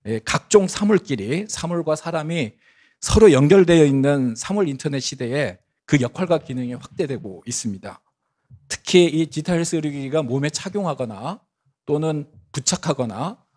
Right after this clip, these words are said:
또는 심지어는, 어, 체내에 삽입되는 형태로서 다양한 측정 자료가 실시간 측정되고 있습니다. 이러한 기계를 지속적으로 착용함으로써 끊임없이 역동적으로 변화하는 우리 몸에 대한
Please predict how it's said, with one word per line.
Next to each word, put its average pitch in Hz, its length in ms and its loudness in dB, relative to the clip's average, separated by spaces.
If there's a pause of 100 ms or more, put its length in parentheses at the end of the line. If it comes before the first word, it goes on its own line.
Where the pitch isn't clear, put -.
(140)
또는 165 200 -2
심지어는, 196 640 4 (400)
어, 123 140 2
체내에 208 460 4
삽입되는 202 640 2
형태로서 151 840 0 (380)
다양한 180 400 -2
측정 - 300 -4
자료가 147 300 -2
실시간 170 360 -8
측정되고 151 460 -10
있습니다. 98 540 -14 (640)
이러한 175 640 6 (460)
기계를 160 400 4
지속적으로 175 560 2
착용함으로써 160 840 0
끊임없이 180 840 0
역동적으로 170 640 2
변화하는 139 500 2
우리 135 180 0
몸에 135 260 2
대한 123 300 -2